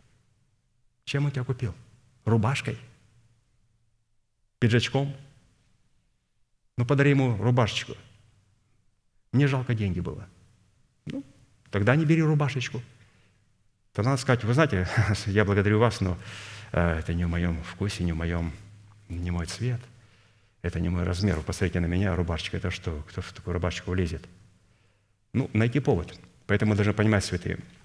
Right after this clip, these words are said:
подарки — это очень опасная сфера, потому что они становятся иногда взяткой. В данном сказании мудрый человек делается глупым путём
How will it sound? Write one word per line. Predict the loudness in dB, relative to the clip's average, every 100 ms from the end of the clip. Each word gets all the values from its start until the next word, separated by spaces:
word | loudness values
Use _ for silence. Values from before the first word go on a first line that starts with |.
| _ -20 -20 -20 _ -4
подарки — | 2 4 4 2
это | 0
очень | 0 -2
опасная | 0 0 0 -4
сфера, | 0 2 2
потому | 0
что | -2 -2
они |
становятся | -2 -2 0 0 -2
иногда | -2 0 -2
взяткой. | 0 -2 -2 -10 -12 -20 -20 -20 -20 _ _ _ _ _ _ _ _ _ _ _ _ _ _ _ _
В | 2
данном | 6 6 4
сказании | 4 4 6 6
мудрый | 6 4 4
человек | 4 6 6 4 6
делается | 6 6 4
глупым | 2 4 2 0 -2
путём | 0 4 4